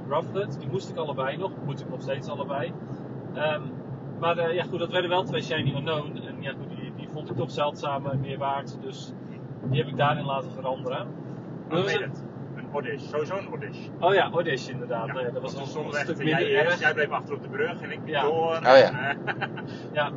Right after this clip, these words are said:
Speaker 2: met een spoor van mensen achter.
Speaker 1: Precies. Nou, dat was, eh, was, was heel fijn om dat te kunnen gebruiken. Tuurlijk, het is een beetje een exploit, want, hè, dat hoort natuurlijk niet dat je dan zoiets hebt van... Nou, ik laat deze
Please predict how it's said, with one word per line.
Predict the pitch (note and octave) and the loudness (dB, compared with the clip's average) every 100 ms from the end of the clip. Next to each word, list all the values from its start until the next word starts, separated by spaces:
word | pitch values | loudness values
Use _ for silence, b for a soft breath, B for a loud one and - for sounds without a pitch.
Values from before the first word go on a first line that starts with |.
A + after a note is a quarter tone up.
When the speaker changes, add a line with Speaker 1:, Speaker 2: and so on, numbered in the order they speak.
| C3 | -8
Speaker 2:
met | C#3+ C3+ | -8 -8
een | |
spoor | - D#3+ D3+ | -6 -2 -2
van | B2+ | -2
mensen | C3 C3+ A#2+ | -6 -6 -6
achter. | A#2 - B2 - - - | -6 -6 -10 -8 -10 -10
Speaker 1:
Precies. | - - E3 - - | -8 -4 -2 -4 0
Nou, | D#3 D#3+ | 2 4
dat | E3+ | 2
was, | G3+ - G3 | 0 -2 0
eh, | F3+ E3+ | 2 4
was, | D#3+ D#3+ C#3+ C3 | 2 -2 -6 -8
was | - C#3+ | -6 -2
heel | C#3+ E3 E3+ | 4 6 6
fijn | - D#3+ D3 C#3 | 4 2 0 -2
om | - | -4
dat | C#3 C3 | -4 -4
te | - | -6
kunnen | D3 C#3 | -8 -6
gebruiken. | C3+ C3+ - - | 0 0 0 -6
Tuurlijk, | G#3 G3 F3+ | 0 0 0
het | E3 | -4
is | |
een | F3 | -2
beetje | F3 E3 | -2 -2
een | F3 | -4
exploit, | E3+ - - F3 F3+ F#3+ | -6 -6 -2 0 2 0
want, | - F3 | -4 -4
hè, | C3 C#3 - | 0 2 2
dat | E3+ E3 | -2 -4
hoort | C#3 C#3 | -6 -6
natuurlijk | - C#3 B2 C3+ | -8 -8 -8 -6
niet | C3+ D#3 - | -6 -6 -6
dat | - - | -6 -4
je | C3 | 0
dan | C3+ C3 - | 0 0 -6
zoiets | - B2 - | -6 -6 -2
hebt | C#3+ - | 0 0
van... | C3+ C3+ | -2 0
Nou, | C3 C3 | 2 2
ik | B2 | 2
laat | C3 | -2
deze | C3+ | -2